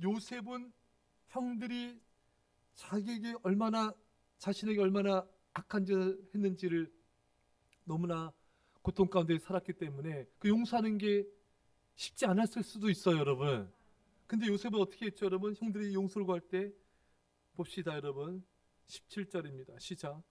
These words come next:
"너희는 이같이 요셉에게 이르라. 내 형들이 내게 악을 행했을지라도 이제 바라건대 그들의 허물과 죄를 용서하라 하셨나니 당신 아버지 하나님의 종들이 우리 죄를 이제 용서하소서." 하매 요셉이 그들이 그에게 하는 말을 들을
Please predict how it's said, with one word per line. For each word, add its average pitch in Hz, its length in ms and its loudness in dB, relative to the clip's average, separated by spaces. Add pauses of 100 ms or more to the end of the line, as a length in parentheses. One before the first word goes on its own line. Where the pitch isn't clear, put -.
(260)
"너희는 165 400 4
이같이 165 400 0
요셉에게 170 480 2
이르라. 170 440 0 (180)
내 160 140 0
형들이 175 400 4
내게 170 220 2
악을 170 220 2
행했을지라도 170 1040 0 (180)
이제 170 220 2
바라건대 175 640 2
그들의 175 380 2
허물과 175 400 0
죄를 175 220 0
용서하라 175 460 0
하셨나니 156 580 -6 (540)
당신 175 300 2
아버지 170 340 4
하나님의 175 460 2
종들이 180 340 2
우리 180 240 0
죄를 156 360 -4 (160)
이제 190 220 2
용서하소서." 185 880 4 (220)
하매 165 420 0 (220)
요셉이 185 380 4
그들이 196 420 -2
그에게 196 360 0
하는 196 180 2
말을 185 220 4
들을 180 180 2